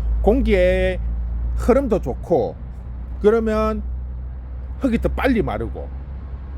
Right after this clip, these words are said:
또 약물이나 물을 줄 때도 수분 공급이 훨씬 더 원활하니까 더 빨리 효과를 볼 수가 있습니다. 그래서 오늘은 요렇게, 어, 마무리도록 하도록 하겠습니다. 한번 사용을 해보세요. 이제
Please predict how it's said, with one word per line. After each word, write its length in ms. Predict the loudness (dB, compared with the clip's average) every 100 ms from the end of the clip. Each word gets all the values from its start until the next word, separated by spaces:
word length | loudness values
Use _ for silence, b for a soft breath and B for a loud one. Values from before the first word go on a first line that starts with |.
| 0
또 360 | 2 4 4
약물이나 600 | 2 2 2 2 4 2
물을 340 | 2 4 4 2
줄 140 | 0
때도 580 | 2 2 4 4 4 2 -4 -10
수분 340 | -4 2 2 2
공급이 360 | 2 4 4 2
훨씬 300 | 0 0 2
더 80 |
원활하니까 840 | 4 6 6 6 2 -2 -2 -2 -2 0
더 240 | 4 4
빨리 540 | 4 -2 0 0 -2 -6
효과를 300 | -8 -2 -2
볼 180 | -2 -4
수가 220 | -6 -8
있습니다. 420 | -10 -10 -12 -12 -14 -16 -18 -16 -4
그래서 320 | -2 2 2
오늘은 540 | 2 2 4 4 2 -2 -12 -2
요렇게, 640 | 0 0 2 4 4 2 -2 -10 -12 -10
어, 180 | -2 0
마무리도록 720 | 0 0 0 0 2 2 2 -2 -8 -12
하도록 460 | -8 0 0 0
하겠습니다. 580 | -2 -6 -4 -6 -8 -10 -12 -12 -6
한번 400 | 2 4 4 2
사용을 440 | 0 0 0 0
해보세요. 460 | 0 0 0 0 -2 -10 B B
이제 360 | 0 4 4